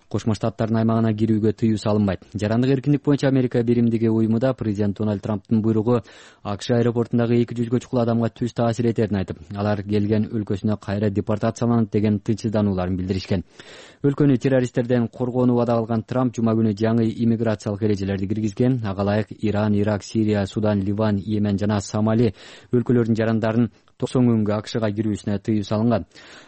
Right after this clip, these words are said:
А К Шнын ички коопсуздук департаменти болсо жаңы иммиграциялык эреже ишке кирген бир күн ичинде жүз тогуз адамга Кошмо Штаттарга кирүүгө бөгөт коюлганын маалымдаган.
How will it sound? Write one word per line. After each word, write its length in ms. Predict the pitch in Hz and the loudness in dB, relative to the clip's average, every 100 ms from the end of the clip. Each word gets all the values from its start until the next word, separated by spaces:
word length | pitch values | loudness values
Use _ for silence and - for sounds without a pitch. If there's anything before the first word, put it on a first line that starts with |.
| - | -4
А 100 | 151 | 0
К 40 | |
Шнын 260 | 160 151 143 | 2 4 2
ички 320 | 143 139 151 | 0 0 0
коопсуздук 600 | 139 151 151 - 139 123 | 0 0 0 0 -2 0
департаменти 560 | 135 139 131 135 117 107 | 0 0 0 2 2 0
болсо 220 | 101 98 | -2 -4
жаңы 360 | 92 110 120 120 | -2 0 2 4
иммиграциялык 560 | 123 120 120 - 107 | 2 2 0 -2 -2
эреже 420 | 113 117 113 123 120 | 0 0 2 2 2
ишке 240 | - 120 | 0 -2
кирген 400 | 117 110 117 104 | 0 0 0 0
бир 180 | 101 120 | 0 2
күн 160 | 117 | 2
ичинде 400 | 107 - 107 117 | 2 0 2 2
жүз 260 | 110 107 120 | 0 -2 -2
тогуз 240 | 131 120 | -2 -2
адамга 380 | 123 117 113 107 | -2 0 0 -2
Кошмо 340 | - 117 - 113 | -2 -4 -2 -4
Штаттарга 440 | 113 - 110 107 | -4 -2 -2 0
кирүүгө 340 | 104 107 107 | 0 0 2
бөгөт 380 | 98 104 117 113 | 0 2 2 0
коюлганын 400 | - 98 95 95 | 0 -2 -2 -2
маалымдаган. 500 | 95 95 95 95 90 | 0 -2 -2 -2 -4